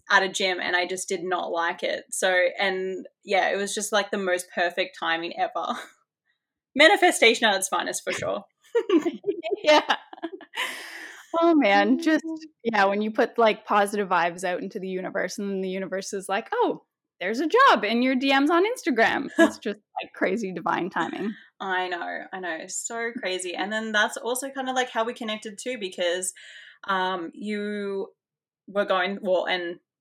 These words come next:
Speaker 1: have been through a hormonal journey, and I was basically just starting mine. So
Speaker 2: Mm.
Speaker 1: it's kind of, kind of cool that way too, 'cause we get really connected in terms of, like, hom-, um, hormone balancing and, like, balancing out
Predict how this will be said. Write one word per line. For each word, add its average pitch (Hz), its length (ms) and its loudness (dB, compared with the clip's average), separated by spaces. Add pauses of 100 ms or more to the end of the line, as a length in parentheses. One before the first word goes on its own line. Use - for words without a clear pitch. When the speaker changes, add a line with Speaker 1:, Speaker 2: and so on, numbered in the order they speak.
(140)
Speaker 1:
have 190 180 -2
been 180 200 -4
through 175 380 -4
a 175 460 0 (160)
hormonal 185 440 -2
journey, 180 500 -4
and 170 440 -4
I 185 160 6
was 185 260 0
basically 180 600 -2
just 170 300 -2
starting 190 440 -2
mine. 180 600 -2
So 170 380 2 (600)
Speaker 2:
Mm. 220 60 -6
Speaker 1:
it's 208 220 -2
kind 196 240 -2
of, 185 160 -2 (460)
kind 262 140 2
of - 100 0
cool 381 200 2
that 196 160 6
way 190 160 2
too, 262 200 -2
'cause 233 160 -4
we 202 80 -4
get 202 120 -4
really 202 200 0
connected 185 640 0 (160)
in 175 400 -6
terms 175 300 -4
of, 180 120 -4
like, 170 160 0 (140)
hom-, 180 220 -6 (100)
um, 170 320 -6
hormone 196 280 -2
balancing 190 560 0
and, 165 100 -6
like, - 220 -8
balancing 170 400 -4
out 165 180 -2